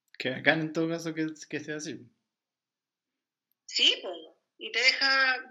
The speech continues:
Speaker 2: un poquito, te deja un poquito callada, ¿cachai? Como, puta,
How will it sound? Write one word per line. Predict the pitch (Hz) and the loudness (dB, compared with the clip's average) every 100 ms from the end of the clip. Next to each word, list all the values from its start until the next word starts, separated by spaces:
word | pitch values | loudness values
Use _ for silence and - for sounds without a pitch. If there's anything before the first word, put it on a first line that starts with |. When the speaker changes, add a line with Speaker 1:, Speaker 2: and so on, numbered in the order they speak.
| - | -18
Speaker 2:
un | 254 | -18
poquito, | - 233 277 294 | -14 -10 -8 -2
te | |
deja | 285 285 | 0 0
un | 285 | -2
poquito | 285 285 302 | -8 -6 0
callada, | 277 302 381 | 4 4 4
¿cachai? | 240 - 254 | 2 0 -4
Como, | - 240 240 _ _ _ _ _ _ _ _ _ _ _ _ | -8 -16 -18 _ _ _ _ _ _ _ _ _ _ _ _
puta, | - 330 294 285 | -14 -8 -8 -8